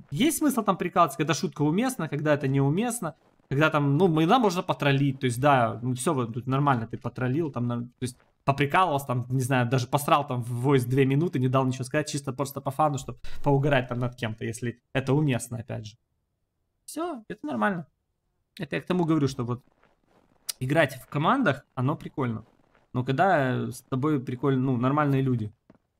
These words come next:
Когда с тобой просто, э, кто-то залетает. Вот особенно почему я, почему Димон вот особо даже не переваривает, когда школьники там, ну, мелкие дети заходят. Потому что дети не понимают, они не, не, они не видят грани. У них нету, знаете, вот этого вот чувства.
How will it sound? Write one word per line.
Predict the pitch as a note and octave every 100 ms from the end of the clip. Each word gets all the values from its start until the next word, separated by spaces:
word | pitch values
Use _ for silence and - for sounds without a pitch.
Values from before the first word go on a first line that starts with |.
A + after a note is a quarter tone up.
| _ _ _ _ _ -
Когда | C3+ C#3+
с |
тобой | D3 D#3 C#3+
просто, | D3+ D#3+ - C3+ C3
э, | B2+
кто-то | C#3+ C#3+
залетает. | C3 C#3 C3 D#3+ B2
Вот | A2+
особенно | C#3+ E3 D3
почему | C#3+ - F#3+
я, | C#3 A#2+ - _
почему | D#3 A3+ C4
Димон | E3+ E3+ E3
вот | C#3
особо | C#3 D3+ C3+
даже | C3 C3 B2+ B2 B2 B2 B2
не | C3+
переваривает, | C#3 C#3 C#3 B2+ A#2+ - B2+
когда | C3 B2 B2 A#2+
школьники | - D3 D#3 C#3 A#2+ A#2
там, | A#2 A#2
ну, | C3+
мелкие | C#3+ C3 B2+ A#2+ A2 A#2
дети | A2+ B2 B2+ A#2+
заходят. | A#2 D3+ G3 C#3+ - _ _
Потому | C#3 G3
что | F#3
дети | G#3+
не | A3+
понимают, | G#3 G#3+ A3 C#3
они | D#3
не, | F#3 F#3
не, | E3+ E3+
они | E3 F#3+
не | F3+
видят | F3+ D3 B2+
грани. | C#3 C#3 A#2 A2+
У |
них | C3 C3+
нету, | E3+ C3+
знаете, | B2 F3+ -
вот | B2+
этого | A#2+
вот | - _ _ _ _
чувства. | - F3+ - A#2 A2